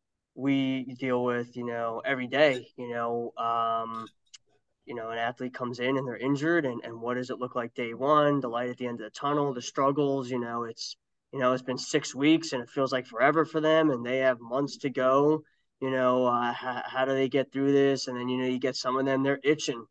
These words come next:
They wanna get back. Um, I don't think they fully understand the complexity of the injury or, um, exactly what has happened. I think 'cause we're also,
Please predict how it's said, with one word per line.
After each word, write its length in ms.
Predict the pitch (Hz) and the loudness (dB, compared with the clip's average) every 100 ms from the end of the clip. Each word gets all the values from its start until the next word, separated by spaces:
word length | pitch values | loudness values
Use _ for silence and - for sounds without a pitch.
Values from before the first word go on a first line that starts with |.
| - | -12
They 100 | 120 | -8
wanna 420 | 120 135 139 135 123 - - - | 2 2 4 0 -6 -20 -20 0
get 240 | 143 135 | 2 4
back. 420 | 135 135 139 139 | 6 6 6 4
Um, 460 | 120 120 120 113 113 _ _ _ _ | 0 0 -2 -6 -12 _ _ _ _
I 100 | 139 | 2
don't 180 | 135 131 | 2 2
think 160 | 147 | 0
they 100 | 139 | 0
fully 340 | 135 139 139 135 | -2 0 2 2
understand 500 | 131 131 - 135 135 | 0 -2 -4 -2 -2
the 80 | 127 | -4
complexity 920 | 131 123 - 131 - 156 151 160 - | -6 -6 -2 -2 -2 0 2 2 -2
of 140 | - 151 | 0 2
the 160 | 156 160 | 4 4
injury 540 | 165 160 185 208 196 - | 4 2 0 0 -2 -4
or, 560 | 143 127 127 123 120 120 _ _ _ - | -2 0 0 -2 -4 -8 _ _ _ -2
um, 500 | 123 123 120 120 113 - 127 | 0 2 2 0 -6 -10 -8
exactly 500 | 131 123 127 127 127 | -8 -2 0 0 -6
what 240 | 120 131 | 0 0
has 180 | 131 117 | 2 -6
happened. 560 | - 117 127 180 220 190 - | -2 -2 0 0 0 -4 -12
I 60 | |
think 220 | - 131 | -6 -6
'cause 140 | 135 120 | -6 -6
we're 160 | 123 | 0
also, 760 | 127 127 127 135 123 123 120 | 2 2 -2 -2 0 -2 -4